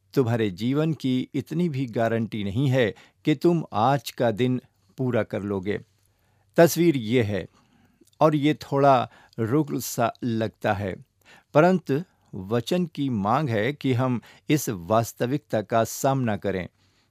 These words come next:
इसकी कोई गारंटी नहीं है कि हम में से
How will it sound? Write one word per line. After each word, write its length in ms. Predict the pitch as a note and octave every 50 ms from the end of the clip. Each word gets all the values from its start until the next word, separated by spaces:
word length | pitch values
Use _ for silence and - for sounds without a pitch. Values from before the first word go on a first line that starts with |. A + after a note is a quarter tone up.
| _ _ _ _ _ _ _ _ _ -
इसकी 280 | E3 D#3+ - F#3+ F#3
कोई 260 | - - E3 F#3 G3
गारंटी 480 | E3+ D#3 D3 C3 B2 B2 A#2 F#2+ A#2+ A2
नहीं 280 | G2+ G2+ G2+ A2+ A2 G2+
है 200 | G#2 G2 - - _ _ _ _ _ _ _ _ _ _ -
कि 140 | C3 C3 A#2+
हम 220 | F2 A#2 A2+ A2+
में 180 | A#2 A#2 A2+ A2+
से 300 | - - A#2+ A2+ G#2+